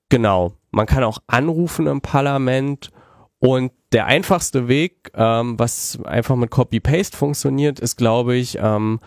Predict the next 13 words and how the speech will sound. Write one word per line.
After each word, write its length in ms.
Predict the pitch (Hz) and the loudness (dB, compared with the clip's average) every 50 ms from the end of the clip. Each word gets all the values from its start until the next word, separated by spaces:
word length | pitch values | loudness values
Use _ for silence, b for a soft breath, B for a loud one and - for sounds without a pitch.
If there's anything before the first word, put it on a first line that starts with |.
| b b b b b | b b b b b
ein 60 | 127 | 0
bisschen 240 | 117 143 139 - 156 | 0 0 2 2 0
Information 720 | 143 143 143 - 160 147 156 156 - - - 190 196 202 196 | 0 0 0 0 0 0 0 -2 -2 -2 -2 0 0 0 0
darüber 380 | 139 104 101 101 98 98 95 98 | -2 -2 -2 -2 -2 0 -2 0
verbreiten. 560 | - - 92 92 92 92 92 92 92 - 110 | 0 -2 -2 0 0 0 0 -2 0 -2 0
Wir 100 | 107 107 | 0 0
haben 120 | 107 110 | -2 -2
immer 280 | - 135 156 160 160 151 | -2 -2 -2 0 -2 0
noch 280 | 143 143 147 151 - B B B B B | 0 0 -2 -2 -4 B B B B B
eine 120 | - 117 113 | -2 -2 0
total 560 | - 131 117 - - - 131 135 151 156 151 | 0 -2 -2 0 0 2 2 2 2 0 -2
geringe 440 | 135 127 117 107 117 127 135 139 127 | 0 -2 0 2 0 0 0 0 0
Awareness 1000 | - 113 107 104 107 104 110 113 107 98 87 78 80 - - - - - - | 0 0 2 2 2 2 2 0 0 0 -2 -2 -2 -4 -6 -10 -16 -16 -10